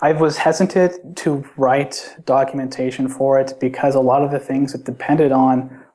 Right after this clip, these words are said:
were just Git dependencies. And I didn't want to kind of, like, release this software and have to make everybody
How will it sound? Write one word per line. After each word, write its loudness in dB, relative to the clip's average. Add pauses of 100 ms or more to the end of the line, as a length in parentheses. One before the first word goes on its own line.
were 2
just -4
Git 0
dependencies. -6 (420)
And 2
I 4
didn't 4
want 2
to 0 (320)
kind -2
of, 0
like, 0
release 2
this -4
software 2 (600)
and 0 (1000)
have 2
to -2
make -2
everybody 0